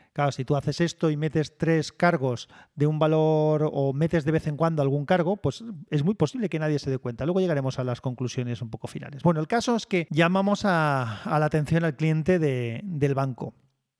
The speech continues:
Después de verificar vari-, en varios sitios las informaciones que tenía de teléfonos, porque eran nueve cero dos. Al final sí que encontré un novecientos, que era de atención de lo que es la banca telefónica. Y, bueno,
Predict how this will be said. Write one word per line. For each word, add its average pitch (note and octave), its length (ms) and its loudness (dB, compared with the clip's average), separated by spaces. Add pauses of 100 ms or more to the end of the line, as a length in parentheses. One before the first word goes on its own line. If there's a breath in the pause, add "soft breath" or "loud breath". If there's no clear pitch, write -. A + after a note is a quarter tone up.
(280)
Después D#3+ 360 2
de A3+ 100 2
verificar F3+ 680 2 (420 soft breath)
vari-, E3+ 260 4
en D#3 100 2
varios E3 460 2
sitios F#3 400 2
las D3 260 0
informaciones C#3+ 480 0
que E3 100 -2
tenía D#3+ 180 2
de D#3 80 2
teléfonos, F#3 420 0
porque C#3+ 220 -2
eran D#3+ 200 0
nueve C3+ 240 2
cero C3 220 -2
dos. G3+ 320 -2
Al C3 100 -4
final D3 240 -2
sí D3 120 -6
que D3+ 80 -4
encontré C#3 320 -2
un C3+ 100 -2
novecientos, F3 640 -2
que D3 100 2
era D3+ 120 2
de C#3+ 80 2
atención C#3 600 0
de B2 120 0
lo A#2 140 -2
que B2+ 60 -4
es A#2+ 80 -4
la A#2+ 80 -2
banca B2+ 240 -2
telefónica. D#3 640 -2
Y, C#3+ 540 4
bueno, B2 280 -2